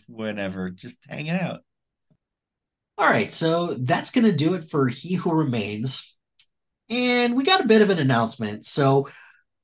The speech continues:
Speaker 2: we are skipping the Sacred Timeline for this week, and we are moving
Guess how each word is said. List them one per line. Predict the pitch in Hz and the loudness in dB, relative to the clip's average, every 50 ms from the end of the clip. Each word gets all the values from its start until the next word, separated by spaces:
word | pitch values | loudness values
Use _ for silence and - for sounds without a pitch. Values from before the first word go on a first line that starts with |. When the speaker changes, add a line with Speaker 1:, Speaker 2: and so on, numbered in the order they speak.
| _ | _
Speaker 2:
we | - 135 208 294 320 339 | -2 2 2 2 2 2
are | - - - 165 165 160 156 151 151 151 151 151 156 - _ _ _ _ _ _ - - _ _ - | 0 0 4 4 6 6 6 4 2 0 -2 -4 -8 -12 _ _ _ _ _ _ -20 -20 _ _ -8
skipping | - - - - 269 226 - 156 127 117 117 135 147 156 - _ - | -6 -6 -2 -2 -4 -2 0 0 0 2 0 -2 -6 -8 -12 _ -4
the | 156 143 | -4 -2
Sacred | - 156 143 135 143 143 139 | 0 0 -2 0 -2 -2 -4
Timeline | - - 151 139 131 123 127 123 117 113 113 113 123 | -2 0 2 2 2 2 2 0 2 0 0 -2 -4
for | - 143 | -4 -4
this | 127 113 110 107 - - | -2 -2 -2 -2 -4 -6
week, | 110 101 95 107 135 - _ - _ _ _ _ _ _ - | -8 -10 -10 -10 -14 -16 _ -20 _ _ _ _ _ _ -8
and | 156 156 156 160 156 147 120 - 131 | -4 -2 -2 0 -2 -2 -4 -4 -2
we | 151 175 190 | 2 4 6
are | 202 208 208 | 6 6 6
moving | 185 165 165 165 160 165 170 165 165 170 165 160 | 4 2 -2 -2 -2 -4 -4 -4 -6 -6 -10 -14